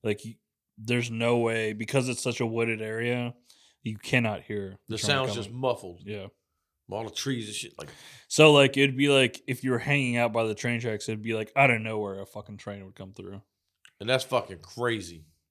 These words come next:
Speaker 1: Yeah.
Speaker 2: Like, and again, they put
Speaker 1: Which,
Speaker 2: signs up.
Speaker 1: like, I can understand, like, 'cause I used to hang out by those train tracks all, like,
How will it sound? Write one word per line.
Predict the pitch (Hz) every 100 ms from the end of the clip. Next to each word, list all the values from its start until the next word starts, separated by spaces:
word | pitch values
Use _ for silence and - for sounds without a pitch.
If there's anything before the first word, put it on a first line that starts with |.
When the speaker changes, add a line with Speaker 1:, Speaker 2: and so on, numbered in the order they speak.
| _
Speaker 1:
Yeah. | 101 98 87 _ _ _ _ _ -
Speaker 2:
Like, | 110 110 - -
and | 127 135
again, | 151 170 302 117 - - _ _ _ _ _ _
they | 101
put | 98 147 156
Speaker 1:
Which, | 196
Speaker 2:
signs | 220
up. | 233
Speaker 1:
like, | 226 190 -
I | 185
can | 233 226 202 160
understand, | 165 180 151 - - 160 135
like, | 110 107 104 _
'cause | 131
I | 143
used | 151 139
to |
hang | 127 120
out | 113 110 101
by | 113
those | 113 110
train | - 117 110
tracks | - 110 107
all, | 110 104 104 -
like, | 110 104